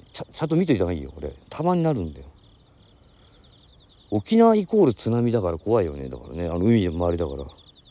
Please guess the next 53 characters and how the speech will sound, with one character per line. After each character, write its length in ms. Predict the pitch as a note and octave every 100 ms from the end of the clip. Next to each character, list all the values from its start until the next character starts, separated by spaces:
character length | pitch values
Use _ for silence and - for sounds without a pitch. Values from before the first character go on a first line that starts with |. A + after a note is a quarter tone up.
| _ _ _ _ _ _ _ _ _ _ _
う 40 | -
ん、 140 | D2 D#2+
ま 80 | F2+
あ、 60 |
地 120 | E2
震 200 | E2 -
王 80 | B2
国 160 | C3+ G#2+
だ 100 | F2+
か 80 | E2
ら 100 | E2
ね。 340 | F2 G2+ G2 - _ _ _ _ _ _ -
ま 80 | A#2+
あ、 20 |
こ 160 | - D3
こ 100 | G#3+
だ 60 |
っ 40 | C4
た 140 | D3
ら、 240 | A2+ A#2
あ 40 | A2
の、 360 | G2 F#2 F2+ - _ -
津 140 | -
波 200 | C3 C3+
来 160 | B2 C3+
な 80 | G2
い 60 |
か 80 | E2
ら、 60 | D2+
絶 160 | D2+
対。 160 | - D#2+
<laughs> 1800 | - - _ _ _ _ - - _ _ _ - - _ _ _ _ _
こ 120 | -
こ 60 | D3
は 60 | D3
来 100 | C#3+
な 100 | D2
い。 40 | - -
あ 120 | F2+
の、 160 | F#2+ F2+
茅 160 | -
ヶ 100 | A#3+
崎 240 | C#4+ A3+ A2
も 360 | F#2 G#2 D#2+ C#2
線 260 | - D#4+
路 100 | B3+
ま 140 | G#2 D#2+
で 60 |
だ 80 | C#2+
よ、 40 |
来 120 | C#2+ -
て 80 |
も。 120 | C#2+